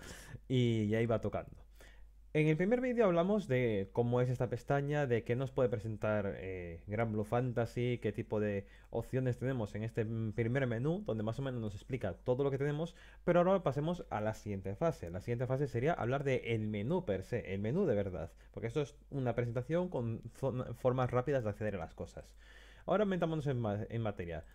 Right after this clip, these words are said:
Pinchando aquí tenemos menú o close. Close simplemente es volvemos a la pestaña en la que estemos. Por ejemplo, si estamos en, en las quests, en la ventana de quests, pinchando en menú, vamos aquí. Pero siempre volveremos a la que estábamos.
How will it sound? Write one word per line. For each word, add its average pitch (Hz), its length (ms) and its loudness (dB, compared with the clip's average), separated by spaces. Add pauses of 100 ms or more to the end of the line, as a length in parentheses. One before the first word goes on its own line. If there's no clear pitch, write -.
(140)
Pinchando 165 420 0
aquí 160 260 -2
tenemos 113 340 -2
menú 131 440 -2
o - 200 -4
close. 165 360 0 (220)
Close 143 320 2
simplemente 123 540 2
es 156 160 -2 (120)
volvemos 123 380 0
a 139 60 2
la 123 60 -2
pestaña 139 240 -2
en 139 40 0
la 127 80 0
que 101 60 0
estemos. - 420 -8 (240)
Por 107 100 -6
ejemplo, 107 220 -2
si 87 80 -10
estamos 113 340 -2
en, 113 340 -2 (220)
en 113 200 -2
las 110 220 0
quests, 175 380 2
en 107 120 -2
la 101 80 0
ventana 101 300 0
de 127 160 0
quests, 160 300 0 (260)
pinchando 131 420 -2
en 139 60 0
menú, 151 260 0
vamos 120 300 0
aquí. 117 300 -4 (320)
Pero 131 160 0
siempre 165 300 2
volveremos 143 440 2
a 117 80 2
la 101 140 -2
que - 80 -8
estábamos. - 600 -4